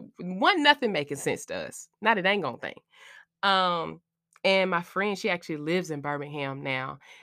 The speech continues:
And when she was recounting the event, she was like, uh, "We were on the completely opposite side of town from where the Galleria is." And she also said it was a questionable side of town that we were on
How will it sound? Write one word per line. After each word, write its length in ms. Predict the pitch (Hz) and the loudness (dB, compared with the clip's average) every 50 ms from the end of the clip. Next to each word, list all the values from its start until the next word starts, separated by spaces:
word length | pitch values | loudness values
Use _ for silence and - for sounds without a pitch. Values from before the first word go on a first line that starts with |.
| _ _ - | _ _ -4
And 140 | 165 160 156 | -2 -2 0
when 80 | 156 | -2
she 180 | 147 - 185 180 | -2 -4 -4 -4
was 140 | 165 151 151 | -4 -4 -6
recounting 440 | 151 143 - - 170 165 165 160 151 | -8 -6 0 2 2 4 4 2 -2
the 160 | 143 143 135 | -4 -4 -6
event, 460 | 135 131 131 156 190 196 180 - - | -6 -4 -2 0 2 2 2 0 -2
she 160 | - - 202 | -4 -8 -6
was 200 | 196 180 160 - - | -6 -6 -6 -8 -8
like, 360 | 147 143 139 131 127 - - - | -6 -4 -4 -6 -6 -8 -6 -2
uh, 460 | 156 151 151 147 143 139 135 131 131 135 _ _ _ _ _ _ _ - | -2 0 0 0 -2 -4 -4 -6 -10 -12 _ _ _ _ _ _ _ 2
"We 160 | 165 220 320 | 6 8 8
were 100 | 359 269 | 10 8
on 160 | 190 170 156 | 8 6 6
the 60 | 147 143 | 2 -2
completely 420 | - 143 139 - 170 156 143 139 | -6 -6 -4 -2 -2 -2 0 0
opposite 440 | - 143 160 160 - - - - - | 2 2 2 0 -2 -6 -8 -8 -8
side 280 | - - 143 139 135 135 | -6 -4 -2 -2 -2 -2
of 60 | 135 | -4
town 280 | - - 147 135 131 127 | -6 -4 -4 -2 -2 -4
from 180 | - 139 131 | -6 -8 -10
where 100 | 131 127 | -10 -10
the 80 | 127 127 | -10 -10
Galleria 640 | - 135 131 131 131 131 135 131 131 135 - - 139 _ _ _ _ - | -8 -8 -8 -6 -6 -6 -6 -6 -6 -6 -10 -12 -14 _ _ _ _ 0
is." 480 | 143 143 127 - - - 143 - - - _ - - - - _ - | 0 0 2 0 -2 -6 -8 -10 -12 -16 _ -20 -20 -20 -18 _ 4
And 380 | - 175 180 175 170 160 156 156 | 8 8 8 8 6 4 2 0
she 180 | - - 214 202 | -2 -2 0 2
also 220 | 208 220 202 202 | 2 2 2 0
said 260 | 180 - 165 156 151 | -2 0 0 2 2
it 40 | 151 | 0
was 380 | 147 143 139 143 - - 156 147 | 0 -4 -6 -12 -16 -14 -10 -8
a 80 | 143 143 | -8 -8
questionable 920 | - - 381 440 453 381 - - - 196 165 143 143 135 135 139 147 _ _ - | -2 2 2 2 2 0 -4 -6 -6 -6 -6 -4 -4 -4 -4 -6 -8 _ _ -14
side 340 | - - 180 165 160 151 | -6 -2 0 0 0 0
of 80 | 147 143 | -4 -6
town 220 | - 165 151 139 | -4 -2 -2 -2
that 80 | 135 143 | -2 -4
we 160 | 147 151 156 | -6 -6 -6
were 160 | 143 135 127 | -6 -6 -6
on 340 | - 135 143 139 131 127 127 | -4 -4 -4 -4 -4 -6 -10